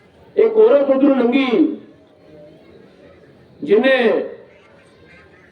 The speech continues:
ਹੱਥ ਵਿੱਚ ਜੁੱਕਾਂ ਦਾ ਕੁੱਜਾ ਸੀ, ਜੁੱਕਾਂ ਲਾਉਣ ਵਾਲੀ। ਉਹ ਕਹਿਣ ਲੱਗੀ ਕਿ ਕੈਸਾ ਕੋਈ ਜੰਗਲੀ ਹੈ ਜਿਹੜਾ ਬੈਠਿਆ ਹੈ, ਇਹ ਕੀ ਹੈ? ਜੰਗ-, ਜਿਵੇਂ ਜੰਗਲੀ ਹੁੰਦਾ, ਇਸੇ ਤਰ੍ਹਾਂ ਇਹਦਾ ਰੰਗ ਰੂਪ ਹੈ।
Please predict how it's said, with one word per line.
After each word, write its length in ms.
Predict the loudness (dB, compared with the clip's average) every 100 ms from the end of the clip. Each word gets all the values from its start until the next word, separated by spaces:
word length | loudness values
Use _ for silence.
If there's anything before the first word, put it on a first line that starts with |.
| -18 -6
ਹੱਥ 180 | -4 0
ਵਿੱਚ 240 | 0 0
ਜੁੱਕਾਂ 640 | -2 -2 0 0 0 -4 -6 -12 -20 -20 -8
ਦਾ 120 | -6
ਕੁੱਜਾ 400 | -2 -2 -2 -2
ਸੀ, 400 | 0 0 0 -2
ਜੁੱਕਾਂ 320 | 0 0 2
ਲਾਉਣ 220 | 2 2 0
ਵਾਲੀ। 600 | 0 -2 -2 -2 -4 -6 -20 _ _ _ _ _ _ _ _ _ _ -20 _ _ -4
ਉਹ 140 | -2 0
ਕਹਿਣ 240 | -2 -2
ਲੱਗੀ 420 | -2 -2 0 0 -2 -6 -18 -20 _ _ _ _ _ -20 _ -20 _ _ -20 -18 -2
ਕਿ 160 | 0
ਕੈਸਾ 420 | 0 -2 0 0
ਕੋਈ 160 | 2 2
ਜੰਗਲੀ 420 | 2 0 4 4
ਹੈ 460 | 4 0 -2 -6 -14 -20 _ _ _ _ _ _ -2
ਜਿਹੜਾ 280 | 0 0 -2
ਬੈਠਿਆ 380 | -2 -2 0
ਹੈ, 480 | 0 0 0 -2 -6 -12 -20 _ _ -20 _ -20 _ -2
ਇਹ 120 | -2
ਕੀ 300 | 2 4 4
ਹੈ? 180 | 2 2
ਜੰਗ-, 240 | 2 2
ਜਿਵੇਂ 320 | 2 2 2
ਜੰਗਲੀ 380 | 2 2 2 2
ਹੁੰਦਾ, 300 | 2 2 0
ਇਸੇ 200 | 0 0
ਤਰ੍ਹਾਂ 240 | 0 0
ਇਹਦਾ 180 | 0 0
ਰੰਗ 200 | 0 0
ਰੂਪ 240 | 2 2 2
ਹੈ। 560 | 0 -2 -8 -18 -20